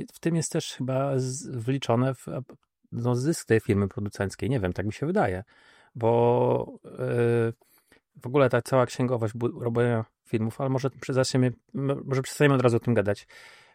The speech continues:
polega na tym, że są tworzone właśnie spółki, e, pod każdy film, nie? I, mm, i to, to, to, to, to, tak nie wy-, to, to jest super kreatywna księgowość, o której są kręcone, wiesz, dokumenty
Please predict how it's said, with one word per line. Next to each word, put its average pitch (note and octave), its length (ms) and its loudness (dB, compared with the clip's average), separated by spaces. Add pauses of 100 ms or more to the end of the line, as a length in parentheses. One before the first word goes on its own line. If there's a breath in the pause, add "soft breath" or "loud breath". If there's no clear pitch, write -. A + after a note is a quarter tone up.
(180)
polega C3+ 340 2
na C3+ 140 2
tym, C#3+ 160 -4
że C#3 160 -2
są C#3 160 -2
tworzone C#3 340 0
właśnie C3 240 -4
spółki, C#3 560 -2 (160)
e, A#2 640 0 (120)
pod - 140 -20
każdy B2+ 260 0
film, A2+ 360 2
nie? A#2+ 260 -2 (100)
I, A#2 840 -2 (1080)
mm, A2 600 2 (500)
i C#4 200 -6 (360)
to, - 120 -10
to, D3 140 -4
to, D3 120 -8
to, - 120 -8
to, C#3+ 140 -6
tak C#3 140 -4
nie D3+ 120 0
wy-, D3 180 -6
to, D#3+ 160 4
to E3 100 0
jest D3 100 -2
super - 340 -2
kreatywna D3 480 0
księgowość, D3+ 520 -4
o C3 40 -4
której B2+ 320 0 (480 loud breath)
są C#3 280 0 (220)
kręcone, C3 720 0
wiesz, A#2+ 160 0
dokumenty B2+ 720 0